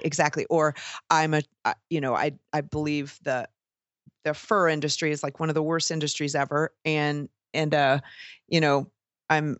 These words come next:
I'm big into, it, it's funny, I'm a peta supporter, but, uh, I also believe in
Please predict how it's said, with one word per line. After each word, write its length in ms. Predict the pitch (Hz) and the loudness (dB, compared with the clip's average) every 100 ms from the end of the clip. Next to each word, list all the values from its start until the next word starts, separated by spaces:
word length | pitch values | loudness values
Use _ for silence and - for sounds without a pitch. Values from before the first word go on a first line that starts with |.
| - | 0
I'm 160 | 165 | 0
big 320 | 156 175 170 165 | 0 0 2 2
into, 880 | 160 156 - - 160 156 151 151 - | 0 -2 -2 0 2 2 2 2 2
it, 160 | - 180 | 0 0
it's 160 | - - | 0 0
funny, 300 | - 170 147 | 2 4 4
I'm 140 | 147 | 4
a 240 | 151 143 - _ - | 2 2 -2 _ -2
peta 300 | 208 208 208 | 2 2 2
supporter, 800 | 190 - 170 160 160 156 160 - _ | -2 0 2 2 2 2 -2 -4 _
but, 520 | 151 160 151 147 143 - _ | -2 2 4 4 2 -4 _
uh, 180 | - 147 - | 2 2 2
I 120 | 147 - | 0 2
also 380 | 165 170 - 165 | 2 2 0 0
believe 440 | 156 156 151 143 | 2 2 0 0
in 340 | 147 143 143 | -2 0 -4